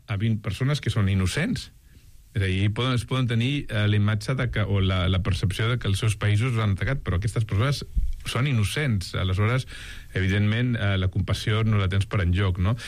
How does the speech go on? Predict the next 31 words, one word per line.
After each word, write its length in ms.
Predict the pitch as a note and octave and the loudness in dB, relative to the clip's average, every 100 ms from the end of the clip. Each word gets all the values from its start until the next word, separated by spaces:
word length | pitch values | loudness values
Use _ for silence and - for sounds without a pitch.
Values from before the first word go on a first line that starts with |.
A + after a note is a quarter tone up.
| - - - | -12 -12 -4
I 180 | A2+ | 0
un, 240 | A#2 A#2+ A#2+ | 2 0 0
una 140 | C3 C3 | -2 0
mica 360 | B2+ A#2+ D#3 - - _ - | 0 -2 -6 -8 -20 _ -6
el 120 | G#2+ G2+ | -2 0
que 60 | G#2+ | 2
em 60 | G#2+ | 2
deien, 280 | A#2 C3 B2 | 2 0 0
el 80 | G#2+ | -2
que 60 | G#2+ | 0
em 60 | G#2 | 0
deia, 380 | A2 B2+ C#3 - | 2 0 -2 -4
el 200 | G#2+ G2 | 0 0
que 140 | G#2 F#2+ | 2 0
jo 140 | A2 G#2+ | 2 0
penso 360 | A#2+ A2+ - | 0 0 -2
que, 140 | A#2 G#2+ G2+ G2 F#2 F2+ F2 | -2 0 2 2 0 0 0
que 80 | |
està 160 | - A#2 | 0 2
molt... 220 | G2+ G2 - | 0 0 -6
És 160 | - G#2 | -4 0
a 40 | A#2 | 2
dir, 140 | G2+ F2+ | 2 2
era 100 | F2+ | 2
un 60 | F#2+ | 2
concepte 320 | G2 G2 G#2 G#2 | 2 0 0 2
de 40 | |
la 60 | F#2+ | 2
religió 220 | F#2+ A2 | 2 2
totalment 560 | G#2+ G2+ F#2+ F#2 D#2 F#2 | 2 2 2 2 0 -2
manipulat. 680 | F#2+ F2+ F#2 E2+ F#2 F#2+ C3 | 0 2 2 2 0 0 -2